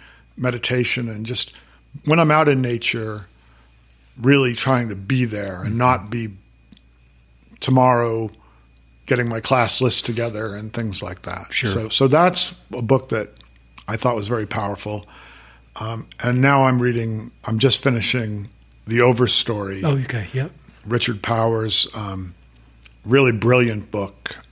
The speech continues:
Speaker 1: And one of the things it does, which I hope I can do a little bit in the Teddy Roosevelt book, is talk about thinking beyond the self
Speaker 2: Mm-hmm.
Speaker 1: and beyond the species. You know, we're so, you know,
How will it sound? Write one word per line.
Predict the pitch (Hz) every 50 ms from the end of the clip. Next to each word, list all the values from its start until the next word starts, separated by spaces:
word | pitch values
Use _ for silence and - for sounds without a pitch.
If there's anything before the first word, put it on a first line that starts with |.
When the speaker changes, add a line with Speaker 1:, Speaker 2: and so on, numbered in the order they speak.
| _ - -
Speaker 1:
And | 107 107 104 113
one | 120 135 135
of | 120
the | 113 113
things | - - 127 120 117 101
it | 104 95 85
does, | - 135 139 131 120 110 110 101 - -
which | 120 113 104 -
I | 113 107
hope | 101 120 117 113 -
I | - 113 117
can | - 117 117
do | 110 107 101
a | 98
little | 98 107 120 139 151 147 131 120
bit | 104 104 101 101
in | 101 101
the | 101
Teddy | - - 117 113 101
Roosevelt | 101 104 107 110 107 110 110 101 92 92 -
book, | 95 95 95 - - - - - - - - - - - - _ -
is | - 110 - -
talk | - - 131 123 120 - -
about | 117 110 113 110 104 104 - - - - - - _ - _ _ -
thinking | - - - 147 147 139 - 139 131 123 120 107
beyond | 117 113 120 127 123 123 123 120
the | 107
self | - - - 135 120 110 110 110 - - - - - - -
Speaker 2:
Mm-hmm. | 123 101 87 85 92 90
Speaker 1:
and | 123 127 127 120 107 -
beyond | 120 120 117 113 110 110 101
the | -
species. | - - - - 117 110 - - - - 80 - - - - - - - - - - - - _ _ _
You | 113 104
know, | 98 101
we're | 98 104 107 104
so, | 95 - - - - - - 151 147 143 135 123 - - - - - - - - - - _ _ -
you | - 110
know, | 104 107 104